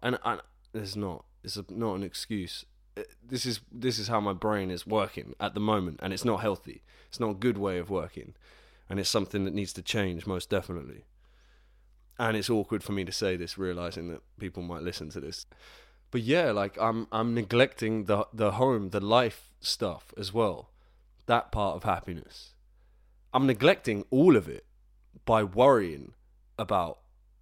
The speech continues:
little bits. And it's not having a good effect on me and the people around me.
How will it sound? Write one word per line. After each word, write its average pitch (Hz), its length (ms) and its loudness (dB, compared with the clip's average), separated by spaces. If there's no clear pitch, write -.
little 107 360 4
bits. - 580 -8
And 120 120 0
it's 117 140 -2
not 147 240 4
having 135 200 4
a 123 40 2
good 127 180 2
effect 127 420 -2
on 98 220 -2
me 110 280 2
and 104 220 -4
the 98 60 -2
people 120 400 -4
around 117 340 2
me. 82 200 -12